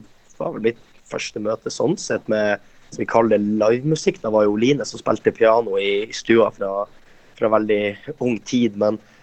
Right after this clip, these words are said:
mitt første møte med å synge selv var på folkehøyskolen. Og da i, eh,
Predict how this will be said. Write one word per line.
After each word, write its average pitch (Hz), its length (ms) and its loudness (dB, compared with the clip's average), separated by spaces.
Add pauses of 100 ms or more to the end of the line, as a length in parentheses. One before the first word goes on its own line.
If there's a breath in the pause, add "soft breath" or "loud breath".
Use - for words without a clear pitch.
(120)
mitt - 120 -14
første 135 220 2
møte 127 300 4
med 113 100 2
å - 40 -10
synge 123 220 -2
selv 208 300 2
var 107 140 2
på - 100 -20
folkehøyskolen. 117 640 2 (560 soft breath)
Og 135 140 2
da 165 100 6 (160)
i, 147 320 0
eh, 131 320 0